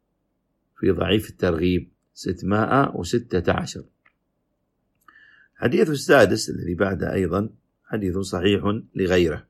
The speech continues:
قال: "وعن أبي سعيد الخدري رضي الله عنه قال: قال رسول الله صلى الله عليه وسلم: 'من صام يوم عرفة غفر له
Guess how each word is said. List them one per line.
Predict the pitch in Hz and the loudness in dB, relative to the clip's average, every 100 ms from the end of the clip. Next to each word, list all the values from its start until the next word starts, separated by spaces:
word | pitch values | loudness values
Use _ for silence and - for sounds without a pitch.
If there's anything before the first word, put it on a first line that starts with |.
| _ _ - _ _ _ | _ _ -20 _ _ _
قال: | - 139 117 | 0 2 4
"وعن | 104 104 | 2 0
أبي | 92 92 - - | 0 -4 -6 -8
سعيد | - 90 110 | -4 0 0
الخدري | 110 95 101 85 113 165 - | 0 -2 -2 4 6 4 2
رضي | - 147 123 104 | 2 4 4 4
الله | 98 87 82 | 4 4 0
عنه | 92 90 | 0 -2
قال: | 90 98 110 107 92 - _ _ _ _ - | 0 4 6 6 4 -8 _ _ _ _ 0
قال | 113 113 107 101 - - | 6 8 8 6 4 -4
رسول | 90 - 113 | -6 -2 0
الله | 110 98 110 113 | 0 4 8 8
صلى | 95 - 101 107 | 4 -2 0 2
الله | 90 90 117 117 101 | 2 4 6 8 6
عليه | 95 98 90 | 4 2 2
وسلم: | 85 117 143 151 147 101 - _ _ _ _ | 2 4 4 6 6 4 -6 _ _ _ _
'من | 101 | -2
صام | 104 - 123 95 | 0 4 4 6
يوم | 107 131 110 | 6 6 6
عرفة | 101 143 143 127 147 127 - _ _ _ _ _ _ _ - | 6 8 8 6 6 4 0 _ _ _ _ _ _ _ -2
غفر | 120 139 104 101 | 4 6 6 4
له | 113 104 113 117 | 4 4 4 2